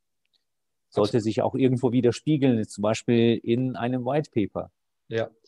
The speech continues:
Speaker 1: also wir arbeiten tatsächlich auch gerade an einem E-Book, so viel kann ich, äh, verraten zum Thema Link-Building, aber vielleicht kommt auch mal irgendwann ein Kurs, aber das ist jetzt, äh, noch Zukunftsmusik. An dieser Stelle erstmal wieder, Evgeni, vielen Dank für deine Zeit.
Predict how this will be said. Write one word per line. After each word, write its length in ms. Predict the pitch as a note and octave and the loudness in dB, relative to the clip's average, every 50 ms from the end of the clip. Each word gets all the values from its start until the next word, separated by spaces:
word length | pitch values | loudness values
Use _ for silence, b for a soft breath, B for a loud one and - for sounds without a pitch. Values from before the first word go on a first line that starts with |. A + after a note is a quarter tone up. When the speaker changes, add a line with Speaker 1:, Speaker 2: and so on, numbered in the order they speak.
| B B _ - | B B _ -4
Speaker 1:
also 140 | B2+ A#2+ | 0 2
wir 140 | A#2+ C#3 C3+ | 4 4 4
arbeiten 260 | D3 E3+ F#3 F3 F3 | 6 4 4 2 2
tatsächlich 480 | C3+ C#3 D3 D3+ - D#3+ D3 F3+ D#3 E3 | -2 -2 -2 -2 -2 -4 -4 -4 -2 -2
auch 140 | C#3+ C#3+ - | -2 -2 -2
gerade 260 | - C3+ C#3+ C#3+ C#3+ | -2 -2 -2 0 -2
an 80 | C#3 C3 | -2 -4
einem 140 | B2+ B2 | -4 -6
E-Book, 340 | C3+ C#3+ D#3 D3+ F3+ E3+ F3+ | -8 -6 -2 -2 -2 -2 -2
so 120 | - D3 C#3+ | -2 -6 -4
viel 100 | D3 C#3 | -4 -6
kann 200 | - - C#3 C3+ | -6 -4 -4 -4
ich, 160 | C3 - D3+ | -4 -4 -4
äh, 160 | C3 B2 B2+ | -4 -4 -4
verraten 460 | - - A#2+ A2+ A#2 C3 D#3 E3+ F3+ - | -4 -4 -4 -2 -2 -2 -2 -2 -4 -6
zum 160 | - D#3 C#3 | -6 -6 -6
Thema 220 | C3+ D3+ D3 D3 | -4 -2 0 0
Link-Building, 680 | C#3+ C#3+ D3+ D#3 D#3 D#3+ D#3 D#3 D3 D#3 D3+ D#3 D3+ D#3 B B B _ - | 0 0 -2 -4 -2 -2 -2 0 0 -2 -2 -4 -6 -10 B B B _ -6
aber 460 | A#2 A#2+ C3+ D3+ D3+ D3 C#3+ - - _ _ _ | -2 0 2 2 2 2 0 -4 -12 _ _ _
vielleicht 260 | - C#3 D3+ D#3+ D#3 | 0 2 2 2 2
kommt 180 | - E3+ D#3 D3+ | 0 0 0 0
auch 100 | C#3 C#3 | 0 2
mal 140 | C#3 B2+ C#3 | 2 4 4
irgendwann 360 | D3+ D#3 D#3 D3+ C#3 B2+ B2+ | 4 4 4 2 0 0 0
ein 120 | A#2+ A#2 | -2 -6
Kurs, 320 | A#2+ - D#3+ E3 E3 D#3 D3+ | -4 0 2 2 2 2 0
aber 160 | B2+ - B2+ | 0 0 -2
das 160 | C#3 C3+ C3 | -2 -4 -6
ist 120 | A#2+ - | -6 -4
jetzt, 340 | - B2+ A#2+ B2 - - - | -4 -4 -4 -6 -10 -14 -10
äh, 220 | - B2 A#2 A#2 A2+ | -8 -4 -4 -4 -4
noch 220 | A2+ A2+ - - | -4 -6 -8 -12
Zukunftsmusik. 840 | - - - D3 C#3+ D3 C3+ C3+ - - C#3 B2 B2 C3 C3 C3 - | -14 -10 -10 -8 -6 -6 -8 -8 -6 -6 -6 -4 -4 -6 -6 -6 -8
An 100 | C3 B2+ | -8 -6
dieser 180 | B2 C#3+ D3+ D3 | -4 0 0 0
Stelle 320 | - - C#3+ C#3 C#3+ C#3 | 0 2 0 2 2 2
erstmal 380 | C3 C3+ C#3 C3+ - C#3 C3 B2 | 2 0 -2 -2 -2 -2 -2 0
wieder, 160 | C3 C3+ B2+ | 0 0 0
Evgeni, 540 | B2+ B2+ - C#3 C#3 C3+ C3+ C3 C3 C3 - - | 0 -2 -2 -2 -2 0 0 -2 -2 -6 -10 -10
vielen 300 | - - D3+ D#3 D3 C#3+ | -4 -2 0 0 2 2
Dank 320 | C#3+ D3 D3+ D3 - - _ _ - | 2 2 0 -2 -8 -14 _ _ -10
für 160 | - - C#3 | -6 -4 -2
deine 260 | C3+ C3+ C3+ C3+ C3 | 0 0 0 0 -2
Zeit. 440 | C3 - - C3 D3 D#3+ E3 D#3+ | -4 -4 -2 0 2 2 0 0